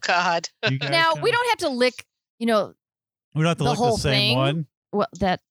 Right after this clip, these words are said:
Speaker 3: too, thank you.
Speaker 2: <laughs>
Speaker 3: But just a lick, like
Speaker 2: Mm.
Speaker 3: a lollipop. Just lick.
Speaker 2: I'm
Speaker 3: Done.
Speaker 2: sure,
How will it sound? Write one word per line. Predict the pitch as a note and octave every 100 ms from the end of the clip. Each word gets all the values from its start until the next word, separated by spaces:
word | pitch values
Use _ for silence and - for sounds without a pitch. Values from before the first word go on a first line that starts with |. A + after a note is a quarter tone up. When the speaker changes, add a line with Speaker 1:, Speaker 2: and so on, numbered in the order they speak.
| _
Speaker 3:
too, | - E3+ D#3 D#3+
thank | D#3 D3 -
you. | D#3+ D3 F3
Speaker 2:
<laughs> | - _ _ _ -
Speaker 3:
But | D#4
just | F#4 F#4+ -
a | D4
lick, | D#4 G#3 -
like | A2 G3 G3
Speaker 2:
Mm. | C#3+ G2 G3+
Speaker 3:
a |
lollipop. | A#3 A#3+ A3 - E3 - - D#3
Just | F3 -
lick. | G3 A3+ E3+ - _ _ -
Speaker 2:
I'm |
Speaker 3:
Done. | G3 C#3
Speaker 2:
sure, | A#2+ A2